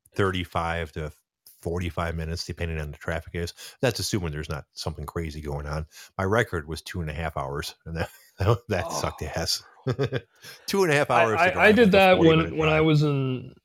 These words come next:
Speaker 2: yeah, I did that when I was in school, 'cause either I lived in Toronto and went to school outside of Toronto, or I lived outside of Toronto and went to school in Toronto. I could never do both at the same time. I don't know why. I hate myself, I suppose,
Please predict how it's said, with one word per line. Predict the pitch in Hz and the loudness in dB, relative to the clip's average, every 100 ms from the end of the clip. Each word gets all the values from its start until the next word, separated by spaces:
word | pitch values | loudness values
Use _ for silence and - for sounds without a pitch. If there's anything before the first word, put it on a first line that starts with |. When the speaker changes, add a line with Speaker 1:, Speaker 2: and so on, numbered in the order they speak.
| _ | _
Speaker 2:
yeah, | 143 143 | -4 0
I | 147 | 0
did | 208 | 2
that | 220 190 | 0 -2
when | 160 | -2
I | |
was | 160 151 | -2 -2
in | 139 | -4
school, | - - 143 | -6 -4 -6
'cause | 127 139 | -6 -6
either | 151 147 | -4 -2
I | 139 | 0
lived | 139 175 | 0 0
in | 202 180 | 0 -4
Toronto | - 139 127 127 - - | -4 -6 -8 -10 -14 -14
and | 131 | -12
went | 131 135 | -12 -12
to | - | -10
school | - - 135 131 123 - - | -10 -10 -12 -10 -12 -14 -14
outside | 131 - 135 131 | -10 -8 -8 -8
of | 120 | -10
Toronto, | - 117 110 117 _ _ _ _ | -14 -14 -14 -18 _ _ _ _
or | - 123 120 113 - | -12 -10 -8 -10 -10
I | 135 | -4
lived | 151 170 139 | 2 2 2
outside | 147 147 135 123 | -2 -2 -6 -6
of | 120 | -10
Toronto | 135 120 117 | -12 -12 -12
and | 120 123 | -12 -10
went | 127 131 | -10 -10
to | |
school | - - 127 | -12 -10 -12
in | 123 131 | -10 -14
Toronto. | - 117 110 | -14 -16 -14
I | 117 | -12
could | - | -10
never | 135 151 151 | -6 -4 -4
do | 139 147 | -4 -6
both | 131 131 - | -4 -6 -8
at | 127 | -14
the | - | -16
same | - 120 | -16 -16
time. | 113 120 113 110 120 | -16 -16 -16 -18 -20
I | 123 | -18
don't | 117 | -16
know | 113 | -14
why. | 110 110 110 - _ 131 | -14 -14 -16 -20 _ -14
I | 123 - - | -14 -14 -14
hate | 147 131 | -8 -8
myself, | 127 120 - - | -8 -12 -14 -14
I | 131 | -18
suppose, | - 139 135 | -16 -18 -18